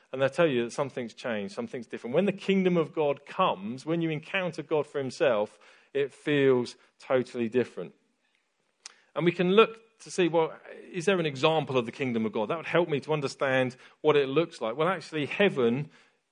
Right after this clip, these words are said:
itself is where the kingdom of God is one hundred percent evident. Okay, kingdom of God, heaven,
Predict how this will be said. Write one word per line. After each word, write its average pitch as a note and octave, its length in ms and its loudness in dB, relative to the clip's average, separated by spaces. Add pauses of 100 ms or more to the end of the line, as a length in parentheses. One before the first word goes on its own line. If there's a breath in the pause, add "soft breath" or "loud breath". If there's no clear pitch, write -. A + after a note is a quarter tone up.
itself B2+ 720 -2
is C#3+ 300 -2
where D3+ 300 4
the C3+ 80 -4
kingdom E3+ 420 -2
of C#3+ 160 4
God C#3 220 6
is B2 100 0
one D3 300 0
hundred C#3 400 -4
percent B2 460 0 (440 soft breath)
evident. A2+ 460 -2 (680)
Okay, C#3 340 -6
kingdom D#3+ 380 -2
of C3+ 80 -2
God, C#3+ 300 6
heaven, D3 500 0